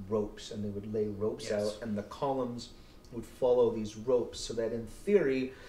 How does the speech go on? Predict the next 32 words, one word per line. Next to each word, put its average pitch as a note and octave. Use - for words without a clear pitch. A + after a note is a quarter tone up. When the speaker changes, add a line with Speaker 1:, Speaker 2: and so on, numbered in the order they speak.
Speaker 1:
when C3
the C#3+
sun G3
comes B2+
up, A2
you -
know, G#2
first -
light D#3+
of C3
dawn, D3+
Speaker 2:
As -
long E3
as E3
they D#3
follow D#3+
the C#3+
Speaker 1:
everyone G3
Speaker 2:
line, G3+
they're F#3+
in F3+
Speaker 1:
is F3
Speaker 2:
the -
right D#3+
Speaker 1:
in E3+
the E3+
Speaker 2:
place. -
Speaker 1:
positions C#3+
they C3
need B2+
to B2
be A#2